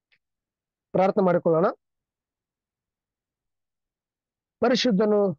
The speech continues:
ಪರಿಶುದ್ಧನು, ಪರಿಶುದ್ಧನು, ಸರ್ವಶಕ್ತನು, ಮಹೋನ್ನತನು, ಅಗಮ್ಯವಾದ ಬೆಳಕಿನಲ್ಲಿ ವಾಸ ಮಾಡುವಾತನು ಆಗಿರುವ ನಮ್ಮ ತಂದೆ ಯೆಹೋವ ದೇವರೇ, ನಿಮ್ಮ ಪವಿತ್ರವಾದ ನಾಮಕ್ಕೆ ನಾವೆಲ್ಲರೂ ಕೂಡ ಕೃತಜ್ಞತೆ ಸಲ್ಲಿಸುವವರಾಗಿದ್ದೇವೆ.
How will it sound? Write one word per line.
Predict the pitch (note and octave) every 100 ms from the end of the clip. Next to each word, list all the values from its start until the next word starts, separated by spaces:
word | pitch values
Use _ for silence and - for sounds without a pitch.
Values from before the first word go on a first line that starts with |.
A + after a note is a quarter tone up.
| _
ಪರಿಶುದ್ಧನು, | - F#3 - F#3 E3+ E3 E3
ಪರಿಶುದ್ಧನು, | C#3 D#3 D3 D#3 D3 C#3+ C#3 C3 _ -
ಸರ್ವಶಕ್ತನು, | C#3+ C#3+ F3 - F3 E3+
ಮಹೋನ್ನತನು, | D#3 C#3+ D#3 D3 C#3+ D3 D#3+ D#3+ _ _ _ _ _ _ _ _ -
ಅಗಮ್ಯವಾದ | F3 A3+ A3+ A3 G#3
ಬೆಳಕಿನಲ್ಲಿ | F#3 G3+ G#3 G3+ G3
ವಾಸ | F#3+ F#3 G3+
ಮಾಡುವಾತನು | F#3 F3+ F3 F3 F3 E3+
ಆಗಿರುವ | E3 D#3 E3 E3+ D#3+ -
ನಮ್ಮ | D3+ D3 C#3+ - _
ತಂದೆ | D#3 D#3+ E3 D#3+
ಯೆಹೋವ | D3 D3 C#3
ದೇವರೇ, | C#3+ D3 F3 F#3 _ _ _ _ _ _ _ _ _ _ _ -
ನಿಮ್ಮ | F3 E3+ D#3+ C#3
ಪವಿತ್ರವಾದ | _ F3+ F3+ F#3+ F#3 F3
ನಾಮಕ್ಕೆ | E3+ E3 E3+ - F3+
ನಾವೆಲ್ಲರೂ | D#3 D#3 D#3+ D3+
ಕೂಡ | - D3
ಕೃತಜ್ಞತೆ | C#3 - D3+ D3 D3 D3 D3
ಸಲ್ಲಿಸುವವರಾಗಿದ್ದೇವೆ. | - D#3 E3 D#3+ D#3 D3+ E3 E3 G3+ -